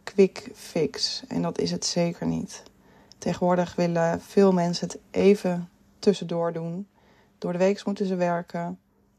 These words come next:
In het weekend drinken ze ayahuasca. En op maandag gaan ze weer naar hun werk. De eerste keer dat ik ayahuasca dronk,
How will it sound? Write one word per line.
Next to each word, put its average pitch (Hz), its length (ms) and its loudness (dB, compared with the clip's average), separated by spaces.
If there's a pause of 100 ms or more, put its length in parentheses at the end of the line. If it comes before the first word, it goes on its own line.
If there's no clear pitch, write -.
(140)
In - 80 -8
het 175 80 -8
weekend 180 320 -2
drinken 175 260 -6
ze 196 80 -6
ayahuasca. 175 800 -6 (460)
En 180 160 -8
op 175 100 -8
maandag 165 380 -4
gaan 175 160 -6
ze 175 100 -10
weer 170 140 -4
naar 170 180 -4
hun 165 220 -6
werk. 165 500 -4 (2500)
De 214 180 6
eerste 269 420 4
keer 226 240 6
dat 208 280 6
ik 254 360 0 (140)
ayahuasca 208 540 2
dronk, 202 560 4